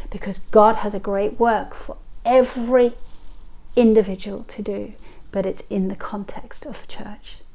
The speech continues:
But he's also provided for the weary within the body of Christ.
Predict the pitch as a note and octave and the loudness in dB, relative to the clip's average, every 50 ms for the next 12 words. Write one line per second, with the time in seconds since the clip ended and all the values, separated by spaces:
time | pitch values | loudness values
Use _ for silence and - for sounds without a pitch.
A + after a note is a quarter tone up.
0 | - - A3 G3+ G#3+ G#3+ - A3+ G#3+ A3 - A3+ A#3 - A#3+ A#3 A3+ B3 B3+ C4+ | -10 -8 -2 -2 -2 -2 -2 -4 -6 -4 -6 -8 -6 -2 -2 0 2 2 0 2
1 | C4+ A#3+ G#3 - - A3 G3+ A3 A3+ A#3+ B3+ C4+ C4 A#3 G3 G3 - - - - | 0 -2 -2 -2 -4 0 2 4 4 4 4 4 4 4 2 -2 -6 -10 -12 -12
2 | - - - - - - - - - - - - - - - G3+ G3 G3+ G3 G3 | -14 -14 -12 -10 -8 -6 -4 -6 -6 -8 -10 -12 -10 -6 -4 0 2 4 4 4
3 | G3 G3+ G3 - - - - - - - G3+ F3+ G#3 F#3+ F#3+ G3+ G3 F#3+ G3 - | 2 0 -2 -2 -2 -4 -6 -6 -6 -6 -4 -2 -2 -2 -4 -4 -6 -8 -10 -12
4 | - - - F#3+ - - - G3+ F#3+ G#3 - - - - - | -14 -16 -14 -14 -12 -10 -10 -10 -10 -10 -12 -16 -18 -18 -16